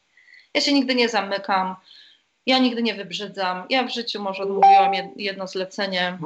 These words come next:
E, i to też, bo już, nie wiem, chyba po prostu nie miałam jak, e, fizycznie, więc, y, na-, nie chodzi o nazwiska, ale bardziej o takie,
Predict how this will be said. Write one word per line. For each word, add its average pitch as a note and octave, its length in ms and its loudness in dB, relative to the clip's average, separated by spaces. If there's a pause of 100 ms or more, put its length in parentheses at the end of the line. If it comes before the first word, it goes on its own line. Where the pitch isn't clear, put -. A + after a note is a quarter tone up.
(1400)
E, F#3 760 0
i F#3+ 120 -14
to G3 120 -4
też, F#3+ 240 -2
bo F3+ 100 -2
już, F3+ 220 -6
nie F#3 160 -4
wiem, F3 140 -10
chyba F#3 200 -2
po F#3+ 100 -14
prostu - 360 -10
nie F#3 120 -4
miałam F3+ 300 0
jak, E3+ 360 -4 (1040)
e, F3+ 720 -2
fizycznie, G#3 800 2
więc, G#3+ 480 -2
y, G#3+ 220 0
na-, B3 240 4
nie C4+ 160 4
chodzi D#4 220 2
o - 20 0
nazwiska, C4+ 460 0
ale G#3 120 0
bardziej B3+ 280 -2
o - 20 -6
takie, A3 460 -6